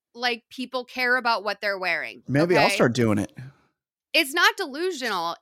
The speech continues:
Speaker 1: It's
Speaker 2: Do,
Speaker 1: aspirational.
Speaker 2: do forty-six-year-old guys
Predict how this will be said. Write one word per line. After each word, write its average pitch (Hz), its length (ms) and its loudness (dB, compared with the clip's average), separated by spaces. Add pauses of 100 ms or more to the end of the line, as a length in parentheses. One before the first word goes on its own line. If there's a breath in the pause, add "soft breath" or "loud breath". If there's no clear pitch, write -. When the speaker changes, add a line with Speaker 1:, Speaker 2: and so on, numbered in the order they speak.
Speaker 1:
It's - 120 0
Speaker 2:
Do, 156 60 6
Speaker 1:
aspirational. 208 760 -2
Speaker 2:
do 147 100 6
forty-six-year-old 170 1000 4
guys 175 540 4